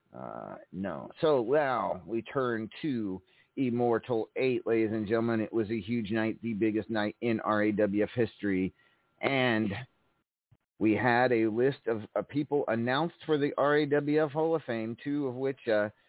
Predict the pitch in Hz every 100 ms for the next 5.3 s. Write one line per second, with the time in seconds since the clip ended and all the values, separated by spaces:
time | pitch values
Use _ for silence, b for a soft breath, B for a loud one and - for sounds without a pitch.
0 | _ - 92 87 78 85 104 101 113 113
1 | 117 104 110 - 120 110 117 - - 113
2 | 113 113 101 120 127 143 143 110 95 95
3 | 98 101 95 107 110 104 127 120 120 113
4 | 113 120 123 - 120 127 123 123 123 110
5 | 90 73